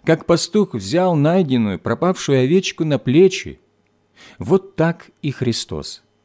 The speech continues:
берет спасенного грешника и несет его домой, туда, где уже много спасенных радуются в общении с Богом. Помолимся, чтобы Спаситель Иисус Христос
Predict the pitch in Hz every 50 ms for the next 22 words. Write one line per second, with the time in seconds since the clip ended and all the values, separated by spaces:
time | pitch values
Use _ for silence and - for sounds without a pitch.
0 | _ _ _ _ _ - - 78 - - - 220 214 - - - 147 135 - -
1 | 147 143 143 135 131 127 123 110 107 117 113 104 - - - 87 - - 76 71
2 | - _ _ _ _ _ _ _ _ 120 147 165 175 170 - - 240 233 233 185
3 | 170 160 165 139 143 135 113 95 87 80 71 69 - _ _ _ _ _ _ _
4 | _ _ _ - 78 73 73 151 190 208 208 208 _ _ _ _ _ _ _ _
5 | _ _ _ _ _ 117 98 98 160 196 202 196 180 165 180 170 143 123 117 127
6 | 165 190 196 175 180 - - - 165 160 - - - 170 165 151 131 117 98 90
7 | 78 - _ _ _ _ _ _ 110 98 110 139 160 170 139 120 104 95 87 85
8 | - - - 69 - _ _ _ _ _ _ - 85 80 120 127 - - - -
9 | - 170 170 170 156 151 143 117 98 90 101 101 95 85 76 82 69 65 64 -
10 | _ _ _ _ _ _ _ _ _ _ _ _ _ _ _ _ _ _ _ _
11 | _ _ _ _ _ _ _ - 98 113 165 214 214 214 196 190 180 - - 180
12 | 180 175 180 _ _ _ _ _ _ _ _ _ _ _ _ _ _ _ - -
13 | 120 123 143 147 - - - 131 127 - - 160 165 156 - 143 135 - - -
14 | 131 135 135 - - 190 180 - - - 101 107 - - - - - 160 165 160
15 | 156 - - -